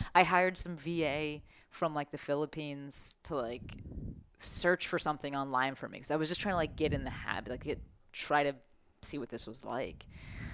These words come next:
So when you asked me, I was just like, "I think I'm supposed to, but also I don't know." But also, I always wanna win. I always want the best people on my team. And you folks know, when you are around someone that's just good at what they do,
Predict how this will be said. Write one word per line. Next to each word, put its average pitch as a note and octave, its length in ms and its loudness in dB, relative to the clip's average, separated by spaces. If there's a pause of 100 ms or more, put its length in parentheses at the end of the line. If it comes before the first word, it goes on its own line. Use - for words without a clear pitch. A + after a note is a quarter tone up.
(100)
So F3 180 8
when E3 140 4
you F#3 180 8
asked G3 320 8
me, D3 160 0
I C#3 120 4
was C3+ 160 -4
just D3 160 -2
like, B2+ 360 2 (320)
"I - 100 -8
think F#3+ 220 -4
I'm F#3 60 0
supposed G#3+ 500 0
to, A3 240 0
but D#3 160 6
also D3+ 280 4
I E3 60 4
don't E3 160 0
know." F#3 160 6
But F#3 220 4
also, E3 680 10 (1040)
I D#4 180 12
always A3+ 200 8
wanna D3 200 0
win. B2+ 360 -2 (720)
I E3 120 8
always G3+ 180 12
want G3+ 120 6
the F3+ 60 4
best - 380 10
people G3+ 280 0
on E3 160 6
my D3+ 180 4
team. C#3 420 -6 (100)
And F3 360 -2 (640)
you D4+ 280 6
folks E3+ 360 6
know, B2+ 240 0
when F3 220 2
you C4 320 6
are F#3 160 10
around D3+ 260 6
someone F#3+ 340 -2
that's D#3 160 -2
just - 460 -2
good E3+ 220 2
at E3 100 8
what D#3 160 6
they D#3 140 0
do, D3+ 420 0